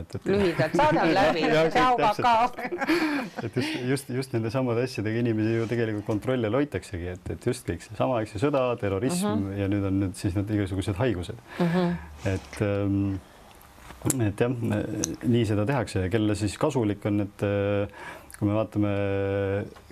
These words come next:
Speaker 1: kes on need perekonnad, kes on läbi aegade siin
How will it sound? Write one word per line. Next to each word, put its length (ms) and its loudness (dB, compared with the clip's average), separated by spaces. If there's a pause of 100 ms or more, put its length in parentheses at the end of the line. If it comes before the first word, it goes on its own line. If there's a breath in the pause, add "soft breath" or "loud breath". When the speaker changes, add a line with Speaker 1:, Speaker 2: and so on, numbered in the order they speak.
Speaker 1:
kes 200 -2
on 120 2
need 220 -2
perekonnad, 500 -2
kes 200 -4
on 100 0
läbi 180 0
aegade 560 0
siin 300 0